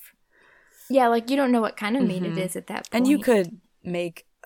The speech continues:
Speaker 1: an educated guess, but I don't think I did. I just kinda skimmed over it. I was like, "Okay, you know, da, da, da, da."
Speaker 2: Right.
Speaker 1: And, like, the main, the author just throws it in there. Like, the main creepy thing is he's in the dark with these creepy humanoid
Speaker 2: Yeah.
Speaker 1: things.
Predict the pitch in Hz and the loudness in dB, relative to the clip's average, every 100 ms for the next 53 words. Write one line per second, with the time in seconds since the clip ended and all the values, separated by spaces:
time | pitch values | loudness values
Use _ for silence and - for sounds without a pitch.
0 | _ _ - 170 - 165 165 165 165 160 | _ _ -12 -10 -10 -10 -10 -8 -8 -6
1 | 165 170 - - 180 196 - 190 185 156 | -6 -6 -4 -4 0 -2 -2 -4 -2 -2
2 | 156 160 - 175 170 202 175 - 180 170 | -4 -6 -4 -6 -4 -4 -4 -4 -6 -2
3 | 160 - 170 170 - - 240 240 233 196 | -4 -2 -4 -6 -6 -8 -8 -8 -8 -10
4 | 190 196 185 - _ _ _ _ _ _ | -10 -10 -12 -18 _ _ _ _ _ _
5 | _ _ _ _ 320 302 320 277 233 202 | _ _ _ _ -6 -4 -4 -2 -2 -2
6 | 208 190 180 175 180 202 202 190 196 190 | -4 -6 -10 -6 -4 2 4 6 4 4
7 | 190 196 196 185 180 - - - 180 190 | 4 4 0 -2 -6 -10 -6 -2 0 2
8 | 202 180 - 180 180 180 180 180 175 175 | 0 -2 -4 2 4 4 4 0 0 -2
9 | 170 - - 165 160 151 - - 180 180 | -4 -6 -6 -2 -2 -2 -10 -10 -6 -2
10 | 208 226 202 175 175 160 151 160 180 - | 0 0 -2 -4 -6 -6 -8 -8 -8 -6
11 | 185 185 185 247 247 196 - - 175 - | -6 -6 -4 -4 -4 -6 -10 -10 -10 -6
12 | 208 - - _ _ _ _ _ - - | -6 -6 -10 _ _ _ _ _ -20 -12
13 | 175 214 233 202 285 330 196 170 180 - | -8 -4 -4 -4 -4 -2 -2 -4 -8 -12
14 | - 190 | -10 -14